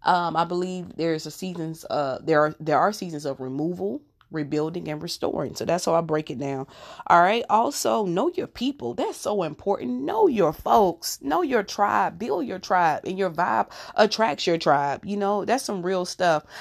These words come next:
I think sometimes we have so many relationships that end and that are awkward and just funny because we didn't know our people. We didn't, um, recognize the red flags, or we ignored those red flags. And then we still found ourselves trying to make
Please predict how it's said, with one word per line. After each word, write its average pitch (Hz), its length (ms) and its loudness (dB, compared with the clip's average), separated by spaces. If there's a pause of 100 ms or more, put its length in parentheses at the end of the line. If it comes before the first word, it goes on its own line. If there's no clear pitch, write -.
(120)
I - 80 6
think 247 240 -2
sometimes 214 480 -2
we 196 140 -6
have 170 240 -4
so 196 440 2
many 180 520 -4 (220)
relationships 170 800 -4
that 147 240 -4
end 175 400 0
and 151 100 -2
that 139 100 0
are - 220 2
awkward 175 880 0
and 143 200 -6
just 156 240 -8
funny 175 320 -4 (220)
because 247 300 0
we 240 100 -2
didn't 233 220 0
know 202 180 6
our 175 140 6
people. 170 420 -6
We 151 360 -8
didn't, 208 680 0 (560)
um, 151 640 0 (120)
recognize 180 540 2
the 170 100 -2
red 165 320 0
flags, 175 480 2
or 180 180 4
we 185 180 -2
ignored 170 560 0
those 147 300 -4
red 143 300 -2
flags. 147 500 -4
And 165 160 -4
then 170 160 -4
we 170 120 -6
still 196 340 -8
found 180 340 -2
ourselves 165 400 -4
trying 175 360 -2
to 165 60 -2
make 160 300 -4